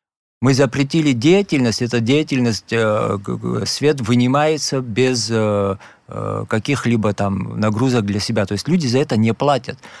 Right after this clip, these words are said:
А куда должен вкладывать инвестиции, э, человек? Он во что должен вложиться?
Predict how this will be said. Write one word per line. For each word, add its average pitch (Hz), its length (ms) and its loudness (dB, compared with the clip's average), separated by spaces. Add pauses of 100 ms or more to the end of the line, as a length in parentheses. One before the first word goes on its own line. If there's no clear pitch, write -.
(120)
А 107 120 0
куда 170 260 4
должен 117 340 2
вкладывать 110 520 0
инвестиции, 110 840 -2
э, 101 480 -2
человек? 113 320 -2
Он 117 100 2
во 123 140 2
что - 200 0
должен 107 360 2
вложиться? 107 580 -4